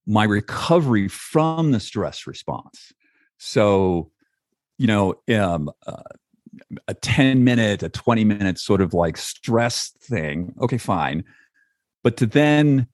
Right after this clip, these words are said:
disengage that and then bring everything down, I think that that's,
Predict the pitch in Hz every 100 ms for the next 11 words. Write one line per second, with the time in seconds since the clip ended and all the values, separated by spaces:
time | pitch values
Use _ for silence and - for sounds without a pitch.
0 | _ 98 95 - 131 107 - 113 127 160
1 | 110 - - - _ _ _ _ 110 113
2 | 120 117 101 135 135 117 113 - 110 92
3 | 82 110 143 120 85 80 73 _ _ 92
4 | 98 185 208 - 90 101 131 127 -